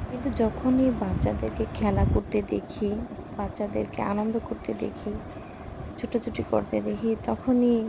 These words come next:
ভাবি যে আজকে আমার সন্তান হলে এতটুকু বড় হইতো, এভাবে ছুটোছুটি খেলতো, দৌড়াদৌড়ি খেলতো, মায়ের কাছ থেকে টাকা চাইতো, এটা সেটা চাইতো।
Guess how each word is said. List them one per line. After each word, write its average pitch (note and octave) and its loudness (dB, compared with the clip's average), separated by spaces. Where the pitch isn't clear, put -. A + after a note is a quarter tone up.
ভাবি G#3 -2
যে G#3 -2
আজকে G#3+ -4
আমার G#3+ -2
সন্তান A3+ -2
হলে A3 0
এতটুকু G#3 -2
বড় G#3 6
হইতো, A#3+ 2
এভাবে A3 2
ছুটোছুটি A3+ 0
খেলতো, G#3 -2
দৌড়াদৌড়ি G3+ 4
খেলতো, G3+ -2
মায়ের G3+ 4
কাছ G3+ -2
থেকে G#3 -4
টাকা G#3 0
চাইতো, G3 -2
এটা G3+ -4
সেটা G#3 -2
চাইতো। G#3 -4